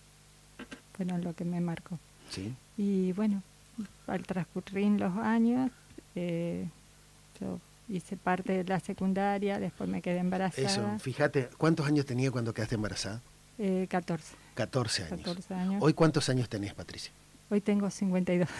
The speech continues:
Speaker 2: Cincuenta y dos años. ¿Por qué?
Speaker 1: Cincuenta y dos.
Speaker 2: ¿Por qué pregunto eso? Porque así nos ubicamos un poco en el tiempo, ¿no? Con
Speaker 1: Sí.
Speaker 2: tus cincuenta y dos años,
Speaker 1: Y
Speaker 2: ahora
Speaker 1: yo
Speaker 2: vamos a ir
Speaker 1: tengo
Speaker 2: co-, vamos a contarle un poco a la
Speaker 1: Nietos.
Speaker 2: gente. Y ya tenés tus nietos,
Speaker 1: <laughs>
Speaker 2: ¿sí?
Speaker 1: Sí, sí,
Speaker 2: Qué
Speaker 1: sí.
Speaker 2: lindo.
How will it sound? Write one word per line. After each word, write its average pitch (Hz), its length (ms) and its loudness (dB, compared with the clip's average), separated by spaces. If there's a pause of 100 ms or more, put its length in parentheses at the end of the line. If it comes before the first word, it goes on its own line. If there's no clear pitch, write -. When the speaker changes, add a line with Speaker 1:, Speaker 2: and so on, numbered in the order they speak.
(300)
Speaker 2:
Cincuenta 135 500 4
y 117 60 4
dos 110 260 0
años. 80 340 -6
¿Por - 180 -16
qué? 220 100 2
Speaker 1:
Cincuenta 185 320 4
y 175 60 10
dos. 180 60 4
Speaker 2:
¿Por 139 140 4
qué 160 120 6
pregunto 147 400 8
eso? 139 220 6
Porque 123 240 2
así 135 200 6
nos 139 320 6
ubicamos 127 480 2
un 117 40 2
poco 113 200 -2
en 110 80 0
el 101 100 -2
tiempo, 120 300 2
¿no? 127 200 2 (680)
Con 120 160 2
Speaker 1:
Sí. - 60 0
Speaker 2:
tus 120 160 2
cincuenta 110 340 0
y 104 60 2
dos 120 180 4
años, 135 380 6 (640)
Speaker 1:
Y - 40 -4
Speaker 2:
ahora 170 320 4
Speaker 1:
yo - 60 4
Speaker 2:
vamos 120 220 6
a 123 60 8
ir 127 60 10
Speaker 1:
tengo 170 120 6
Speaker 2:
co-, 156 60 -2 (380)
vamos 120 240 4
a 127 40 4
contarle 117 380 2
un 117 60 2
poco 117 180 2
a 113 40 4
la 107 80 4
Speaker 1:
Nietos. 220 340 12
Speaker 2:
gente. - 340 -6
Y - 20 2
ya 139 120 6
tenés 113 260 0
tus 95 140 -4
nietos, 151 420 8
Speaker 1:
<laughs> 254 260 0
Speaker 2:
¿sí? - 160 -4
Speaker 1:
Sí, 165 180 6
sí, - 100 -8
Speaker 2:
Qué 208 80 -6
Speaker 1:
sí. - 60 -8
Speaker 2:
lindo. 143 420 6